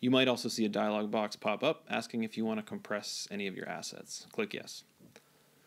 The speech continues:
Fritz A I projects come with an M L component, or M L controller in some cases where more scripting is needed,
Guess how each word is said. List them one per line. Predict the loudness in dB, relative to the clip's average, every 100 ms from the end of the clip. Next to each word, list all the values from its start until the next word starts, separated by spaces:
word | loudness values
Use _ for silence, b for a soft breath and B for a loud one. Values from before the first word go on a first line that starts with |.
| b b b b b _ _
Fritz | 0 4
A | 6 6
I |
projects | 4 4 4 4 0
come | 0 0 2
with | 2
an | 2
M | 2 2
L | 2
component, | 0 -6 -8 -4 -4 -4 -6 -10 -8
or | -2 -2 0
M | 0 2
L | 2 0
controller | -4 -6 2 4 4 2
in | -2
some | -2 -2 -2
cases | -2 -4 -4 -6
where | -4 -4
more | -4
scripting | -4 -2 -2 -2 -4
is | -4
needed, | -4 -4 -6